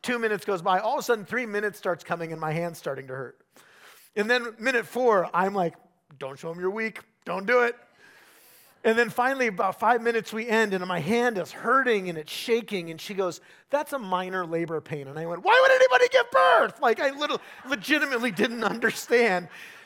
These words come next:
And, and so, okay, now fast forward, here we are, August thirteenth, and we're preparing. We know it's Indy's due date, and so Lisa does all the,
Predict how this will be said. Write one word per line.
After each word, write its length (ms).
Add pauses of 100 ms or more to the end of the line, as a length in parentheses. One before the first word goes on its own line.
(280)
And, 200
and 200
so, 180
okay, 180
now 140
fast 340
forward, 260
here 180
we 140
are, 220
August 340
thirteenth, 460
and 200
we're 200
preparing. 480
We 100
know 280
it's 160
Indy's 280
due 180
date, 240
and 140
so 120
Lisa 360
does 260
all 220
the, 260